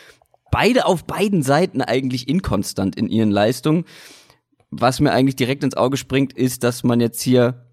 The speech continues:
das, eine gute Rushing Offense gegen eine gute Rushing Defense hat. Auf welcher Seite? Welche meine ich jetzt? Eigentlich beide. Aber die Cowboys, ähm, konnten gegen die Giants mal wieder gut laufen. Ähm,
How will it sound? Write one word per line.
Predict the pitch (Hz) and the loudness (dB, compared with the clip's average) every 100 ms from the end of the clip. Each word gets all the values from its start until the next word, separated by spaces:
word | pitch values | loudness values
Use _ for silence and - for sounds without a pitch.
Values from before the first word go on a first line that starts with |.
| _ _ | _ _
das, | 156 - - - | -8 -8 -8 -8
eine | 69 113 | -2 -2
gute | 113 139 135 | 0 0 0
Rushing | 113 123 135 | 0 0 -2
Offense | - 117 123 120 | -4 -2 -4 -4
gegen | 117 113 | -2 -2
eine | 107 | -2
gute | 117 104 | -2 0
Rushing | 104 - 107 | 0 -2 -4
Defense | 127 147 120 113 | -4 -2 -2 0
hat. | 131 - _ _ _ - | -2 -6 _ _ _ -6
Auf | 117 110 | -6 -2
welcher | 117 117 | -2 0
Seite? | 107 113 123 147 | 0 0 0 0
Welche | 110 127 | -2 -2
meine | 127 127 160 | -2 0 0
ich | 156 | 0
jetzt? | 180 196 - - _ _ | 0 -2 -10 -16 _ _
Eigentlich | 120 135 135 131 | -6 -2 -2 -2
beide. | 113 131 175 214 - - - _ | 0 2 2 0 -4 -20 -20 _
Aber | 120 123 127 127 127 | 0 2 2 4 2
die | 127 | 2
Cowboys, | 120 139 170 170 196 - - | 2 2 4 2 0 -2 -8
ähm, | 110 120 120 113 | -4 -2 0 -2
konnten | - 131 120 | -2 -2 -2
gegen | 123 120 | -2 -2
die | 110 | -2
Giants | 117 120 127 - - - _ _ _ _ _ - | 2 2 0 -4 -10 -16 _ _ _ _ _ -4
mal | 110 | -2
wieder | 113 117 | 2 0
gut | 113 | 0
laufen. | 104 107 143 160 - _ | 2 2 0 -4 -6 _
Ähm, | 110 107 113 - | -4 -2 -2 -4